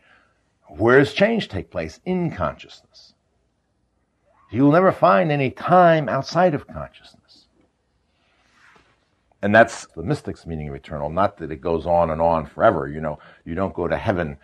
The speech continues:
and sit around playing, uh, harps for all eternity. That's not the meaning of eternal life. Eternal life is, as the mystics talk about it, the eternal now. This present moment is eternal.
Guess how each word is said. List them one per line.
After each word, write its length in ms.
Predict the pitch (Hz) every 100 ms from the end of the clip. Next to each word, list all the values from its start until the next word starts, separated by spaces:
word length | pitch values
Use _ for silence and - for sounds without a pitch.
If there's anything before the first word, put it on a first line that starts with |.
| _ _
and 120 | - 73
sit 160 | -
around 300 | 95 92 85
playing, 460 | - 90 85 80 71 _ _ _
uh, 120 | 76
harps 480 | 76 143 123 - -
for 220 | - 92
all 300 | 95 92 87
eternity. 560 | 76 - 165 165 92 73
That's 280 | 87 92
not 220 | - 85 82
the 80 |
meaning 340 | 82 107 117 92
of 100 | 76
eternal 460 | 80 - 131 104
life. 320 | 78 67 78 -
Eternal 420 | 107 - 127 113
life 300 | 92 87 87 _ _ _
is, 160 | 82 87
as 160 | 82
the 80 | 82
mystics 440 | 95 156 - -
talk 280 | - 80 76
about 220 | 73 78
it, 120 | 76 - - _
the 220 | 85 92
eternal 520 | 95 - - 120 98 90
now. 520 | 90 143 160 90 - _ _ - -
This 260 | 82 113 -
present 400 | - 117 101 92
moment 360 | 131 135 98
is 200 | 71 90
eternal. 480 | 98 - 165 147 -